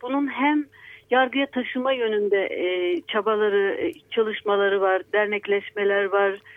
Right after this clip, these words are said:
İnsanların bir araya gelip hatta Fethiye'de, yani e, bir çimento fabrikasıyla uğraştığımızda İngilizlerle falan bile çalışmıştık. Yani İngilizler gelmişler,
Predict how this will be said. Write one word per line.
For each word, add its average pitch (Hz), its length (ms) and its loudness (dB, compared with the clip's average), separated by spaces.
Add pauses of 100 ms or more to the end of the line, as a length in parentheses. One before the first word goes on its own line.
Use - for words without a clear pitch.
(360)
İnsanların 226 580 -2
bir 208 80 -2
araya 214 300 2
gelip 208 300 -4 (380)
hatta 233 340 2
Fethiye'de, 240 480 -2 (300)
yani 220 460 2 (340)
e, 85 60 -14 (460)
bir 220 200 -2
çimento 233 420 -4
fabrikasıyla 214 680 -2
uğraştığımızda 220 800 -2 (340)
İngilizlerle 254 720 0
falan 247 320 2
bile 226 200 0
çalışmıştık. - 680 -8 (180)
Yani 240 240 2
İngilizler 233 540 0
gelmişler, 220 680 0